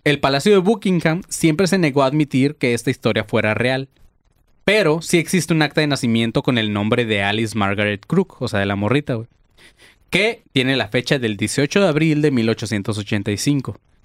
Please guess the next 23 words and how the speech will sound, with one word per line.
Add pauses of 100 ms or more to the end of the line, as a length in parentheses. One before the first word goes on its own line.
(400)
Lo
raro
es
que
en
el
acta
de
nacimiento
de
esta
morrita
no
viene
el
nombre
del
padre,
güey,
solamente
de
la
madre,